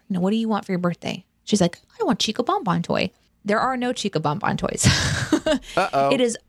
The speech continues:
Speaker 1: it's all, like, Redbubble where you can go and print your own stuff. So you can
Speaker 2: Mm-hmm.
Speaker 1: take a, a stolen image from the web, uh,
Speaker 2: Right.
Speaker 1: website, and you can make it into a sticker or a very expensive and overpriced blanket, um,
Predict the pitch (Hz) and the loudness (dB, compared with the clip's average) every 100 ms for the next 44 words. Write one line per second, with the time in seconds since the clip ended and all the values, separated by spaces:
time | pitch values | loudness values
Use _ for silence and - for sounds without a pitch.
0 | - 220 220 220 220 240 214 - 185 185 | -2 -2 0 0 0 -2 -4 -4 0 0
1 | 190 208 233 240 220 190 190 190 180 180 | 0 -2 0 0 0 -2 -2 -4 0 0
2 | 170 - 170 170 196 214 220 - 226 - | 0 -2 -2 0 0 0 0 0 -4 -2
3 | 214 180 - 175 - _ _ _ - 170 | -2 0 2 2 0 _ _ _ -2 -2
4 | - 175 - - - 185 196 202 180 180 | 0 0 0 -2 0 0 2 0 -2 0
5 | 180 185 - 180 170 160 160 170 - 170 | 0 0 -2 -2 0 2 2 0 -6 -2
6 | 160 156 - 107 - 98 190 208 - _ | 0 0 0 4 4 2 0 0 -4 _
7 | _ - 190 - 196 180 175 170 190 - | _ -2 -2 2 -2 0 -2 0 -2 0
8 | 175 - - 170 180 180 214 - _ _ | 0 0 -2 -2 0 0 -2 -6 _ _
9 | - 185 175 - 175 165 - _ _ - | -2 0 0 0 0 -2 -4 _ _ -6
10 | 185 165 175 185 185 190 - - 175 170 | -2 -2 0 0 0 -4 -4 -4 -2 0
11 | 175 170 165 160 - 170 170 - 165 160 | 2 0 0 -2 -2 0 -2 0 0 0
12 | - 147 156 165 185 _ _ _ - 175 | -4 -2 0 0 -2 _ _ _ -4 0
13 | 160 156 156 160 | 0 0 -2 -6